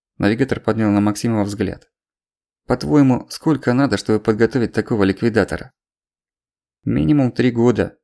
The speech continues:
без сомнения ответил Максимов. «Если профессионала, а не психопата-мокрушника». «Это же относится и к тем бойцам». Максимов начертил на столе вензель, отдалённо напоминающий иероглиф на груди убитых. «Что успели узнать у моего клиента?»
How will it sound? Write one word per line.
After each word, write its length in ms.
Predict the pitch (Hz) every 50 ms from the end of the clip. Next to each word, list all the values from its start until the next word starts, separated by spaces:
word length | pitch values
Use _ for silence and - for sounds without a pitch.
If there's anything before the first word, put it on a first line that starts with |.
| _ _ _
без 180 | 92 98 -
сомнения 360 | - 113 110 113 110 104 101
ответил 300 | 101 - 107 101 - 104
Максимов. 560 | 104 110 107 - - - 104 90 80 - _ _ _ _ _ _ _ _
«Если 320 | - - - 135 135 - 131
профессионала, 840 | 131 131 127 - 135 131 - 131 123 131 139 147 123 98 85 - _ _
а 100 | - 104
не 120 | 110 113
психопата-мокрушника». 1160 | 110 - - - - - - 110 - - 107 107 107 - - 107 - - - - - - - _ _ _ _ _ _ _ _ _ _ _ _ _ _ _ _ _ _ _ _ _ _ _ _ _ -
«Это 220 | - - - 147
же 100 | 120 123
относится 480 | 117 - 123 123 127 - 117 - 110 104
и 60 | 101
к 60 | -
тем 180 | - 139 117 101
бойцам». 500 | 107 107 104 - 95 85 80 71 - _ _ _ _ _ _ _
Максимов 400 | - 110 110 - - 143 127 107
начертил 440 | 101 104 104 - 117 107 - - 113
на 100 | 107 107
столе 360 | 104 - - 104 104 104 101
вензель, 540 | 101 107 113 131 127 107 110 107 - - _ _ _ _
отдалённо 400 | - 110 104 110 113 135 139 127
напоминающий 640 | 113 110 110 104 110 110 113 120 120 - - -
иероглиф 580 | - 110 107 104 107 107 120 113 113 110 - -
на 80 | 107
груди 240 | 104 107 107 110 110
убитых. 500 | 107 101 104 98 - - 131 - - _ _ _ _ _ _ _ _ _ _ _ _ _ _
«Что 240 | - - - - 156
успели 380 | 135 127 - 143 127 117 107 -
узнать 380 | - 113 107 113 123 127 110 107
у 20 |
моего 260 | 107 104 104 104 101
клиента?» 600 | 104 - 113 113 113 104 95 95 - - - -